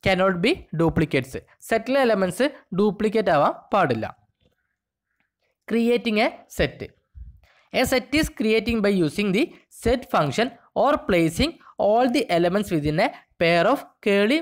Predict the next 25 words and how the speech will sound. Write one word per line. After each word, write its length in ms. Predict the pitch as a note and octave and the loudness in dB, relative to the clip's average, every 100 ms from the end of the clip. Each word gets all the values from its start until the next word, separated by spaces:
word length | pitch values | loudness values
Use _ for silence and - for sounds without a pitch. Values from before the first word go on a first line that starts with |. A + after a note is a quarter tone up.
| B3+ | 0
braces. 340 | D#3+ - A2+ - _ _ _ _ _ _ _ _ - | -2 -2 -10 -14 _ _ _ _ _ _ _ _ -6
സെറ്റ് 340 | C4+ C4+ - D#4+ | -4 -4 -4 -2
ഫംഗ്ഷൻ 320 | C4 A3+ B3+ A3+ | 0 0 0 0
ഉപയോഗിച്ചോ 400 | E3 D#3 C#3+ D#3+ A2 - - _ | 2 0 0 0 -2 -6 -20 _
അല്ലെങ്കിൽ 320 | D#3+ F3 F3 A#3 D#4+ - _ - | -2 -2 0 0 -2 -12 _ -2
എലമെൻസിനെ 540 | F#3 A3 C4 C#4 C4+ A#3+ E3 | 0 0 0 -2 -2 0 2
എല്ലാം 180 | E3+ B3 - _ _ A#3 | 0 -2 -8 _ _ 0
കോമ 340 | A#3+ C4+ C#4+ | 2 2 0
ഇട്ട് 100 | A#3+ A#3+ D#3+ | -2 0 -2
സെപ്പറേറ്റ് 360 | C3 D3 D3 C#3+ | -2 -4 -4 -2
ചെയ്ത് 200 | D3+ D#3 D4 - _ _ - | 0 0 -2 -6 _ _ -2
കേളി 320 | A#3+ B3+ C#4+ C4+ | 0 2 0 0
ബ്രേസസിനുള്ളിൽ 640 | A#3+ E3+ - G3 D#3 F#3 F#3+ | 0 -2 -4 -2 0 -2 -2
പ്ലേസ് 280 | D#3+ E3 F#3 | -2 -2 -2
ചെയ്തിട്ടോ 260 | E3 D#3 D3+ C#3 | -2 0 0 2
ആണ് 120 | G#3 E4 - _ D3+ | 0 -2 -8 _ -4
ഒരു 100 | D#3 | -4
സെറ്റ് 280 | - C3 - E4+ - - | -4 -4 -2 -4 -6 -2
ക്രിയേറ്റ് 400 | D#3+ C#3+ B2+ D3 | 0 2 0 0
ചെയ്യുന്നത്. 280 | A3+ D#3+ A2+ - _ _ - | 0 0 -4 -10 _ _ -8
സെറ്റ് 300 | C#3 C3 F3+ F3 | -8 -4 -4 -2
ഫംഗ്ഷൻ 280 | D#3 - E3 | -4 -4 -4
ഉപയോഗിച്ചോ 380 | D3 D3 C#3 A#3 E4+ - | -2 -2 0 -2 -2 -6
അല്ലെങ്കിൽ 300 | D3+ C#3+ C3+ C#4 - - D3+ | -4 -2 -2 -2 -4 -6 -2
എലമെൻസിനെല്ലാം 720 | C#3+ E3 G3 G3 A3+ D#3+ G3+ | 0 0 0 -2 0 0 0